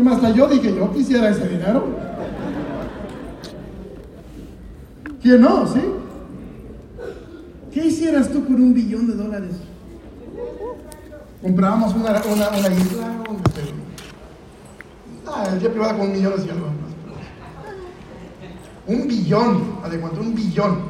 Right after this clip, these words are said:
Son mil millones de dólares por los que vienen de otros países. ¿Cuánto, cuántos aquí dijeran, "Si yo hubiera ese dinero, mi vida cambiaría para siempre"?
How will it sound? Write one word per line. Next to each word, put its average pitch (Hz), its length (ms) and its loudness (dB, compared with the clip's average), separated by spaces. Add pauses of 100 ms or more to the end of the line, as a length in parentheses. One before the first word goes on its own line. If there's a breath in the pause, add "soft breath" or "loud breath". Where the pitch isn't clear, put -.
(640)
Son 190 260 2 (180)
mil 240 260 6
millones 220 540 2
de 185 60 2
dólares 180 340 2
por 160 160 -4
los 156 100 -6
que 160 80 -8
vienen 170 220 -2
de 165 60 -4
otros 160 200 -6
países. 147 300 -8 (1300)
¿Cuánto, 339 680 2 (280 loud breath)
cuántos 330 360 0
aquí 269 260 0
dijeran, 226 380 2
"Si 185 160 -2
yo 269 100 -4
hubiera 311 260 -2
ese 320 200 -4
dinero, 247 480 4 (1080)
mi 196 80 2
vida 190 260 4
cambiaría 170 420 -2
para 147 140 -6
siempre"? 120 320 -10